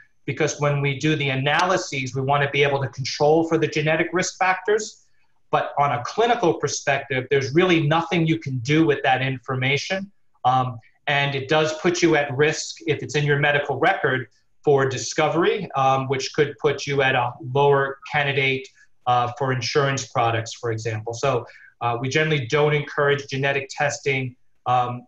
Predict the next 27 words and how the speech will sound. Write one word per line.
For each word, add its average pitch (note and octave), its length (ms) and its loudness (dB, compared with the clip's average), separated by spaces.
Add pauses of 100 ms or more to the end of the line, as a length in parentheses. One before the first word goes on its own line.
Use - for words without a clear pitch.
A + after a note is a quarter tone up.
in A#2+ 240 -6
clinical F3 400 0
settings G#3 640 -2
unless, D3 640 -2 (200)
one, D#3 540 0 (680)
we've C3+ 160 -4
had C#3 200 0
a B2+ 60 -4
good E3 160 4
discussion E3+ 560 0
and D3 100 2
you D#3+ 160 2
understand D3 600 2
the - 60 0
pros D3+ 420 2
and C#3+ 100 -2
cons D3+ 400 0
of A#2+ 100 0
it, C3+ 180 -4 (260)
and B2 160 -6
two, G#3+ 200 4
we D#3 140 2
can C#3 140 -4
provide C#3 360 0
some C3+ 200 -2
genetic C3 400 -2
counseling. B2 500 -4